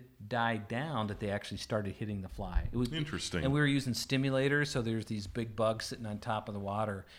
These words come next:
Speaker 1: But it was after, it, every time the wind would come up, they would stop hitting. And
Speaker 2: Hmm.
Speaker 1: every time that quieted down, they would, <laughs> they would,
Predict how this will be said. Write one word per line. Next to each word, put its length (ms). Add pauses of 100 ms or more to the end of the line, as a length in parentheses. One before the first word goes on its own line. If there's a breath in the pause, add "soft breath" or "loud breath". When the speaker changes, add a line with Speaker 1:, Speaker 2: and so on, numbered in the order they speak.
Speaker 1:
But 100
it 40
was 180
after, 480 (140)
it, 200
every 200
time 260
the 80
wind 240
would 140
come 200
up, 280
they 100
would 140
stop 340
hitting. 340 (460 loud breath)
And 80
Speaker 2:
Hmm. 60
Speaker 1:
every 120
time 280
that 240
quieted 440
down, 440 (320 loud breath)
they 140
would, 220 (160)
<laughs> 180
they 140 (120)
would, 200